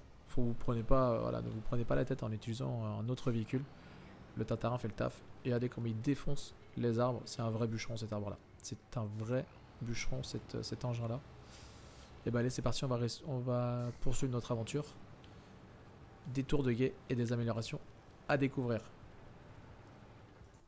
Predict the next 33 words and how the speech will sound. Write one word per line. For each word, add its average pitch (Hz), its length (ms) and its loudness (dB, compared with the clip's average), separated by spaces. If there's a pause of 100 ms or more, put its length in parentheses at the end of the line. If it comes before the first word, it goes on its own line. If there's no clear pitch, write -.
(800)
Alors 139 160 6
du 139 100 -2
coup - 80 -4
on 151 60 2
se 135 100 -2
retrouve 135 320 2
au 131 60 4
nouveau 143 240 2
point. 151 320 0 (1700)
Nouvelle 143 220 2
tour 143 140 4
de 139 80 4
guet. 123 180 2
Donc 117 240 -6
là, 135 340 2
des 117 140 -2
tours 120 120 -4
de 117 80 -2
guet, 120 100 -2
on - 20 -2
en 123 60 -2
a 113 40 -2
déjà 110 220 -4
fait 113 100 -8
quelques-unes. 120 480 -2 (800)
Ici, 147 420 -4 (140)
quand 127 180 -2
on 131 60 2
arrive 135 160 2
ici, - 260 -2
vous 131 180 -2
avez 123 220 2
donc 123 240 -4